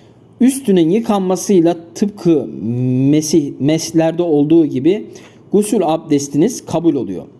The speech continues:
Ancak dişleriniz sabit değil, hani çıkma dişler olur. Eskilerden görmüşsünüzdür, babaannelerimizde, dedelerimizde takma dişler olur.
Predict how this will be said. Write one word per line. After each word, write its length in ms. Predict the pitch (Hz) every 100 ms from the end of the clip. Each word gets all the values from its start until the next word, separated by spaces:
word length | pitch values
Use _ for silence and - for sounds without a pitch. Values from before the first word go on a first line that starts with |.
| - -
Ancak 500 | 247 226 175 123 - - - - 131
dişleriniz 580 | 156 - 196 196 220 -
sabit 520 | - 165 170 226 -
değil, 340 | 151 165 156 104 -
hani 360 | 131 139 143 139 139
çıkma 400 | - 208 165 165
dişler 320 | - - 160
olur. 440 | 147 127 127 127 - - - - _
Eskilerden 800 | 139 151 147 165 156 156 180 202
görmüşsünüzdür, 840 | 156 151 147 143 135 131 127 131
babaannelerimizde, 880 | 131 147 151 143 143 139 143 143 139
dedelerimizde 640 | 143 143 139 147 160 226
takma 380 | 226 185 190 196
dişler 280 | 180 - 185
olur. 240 | 127 98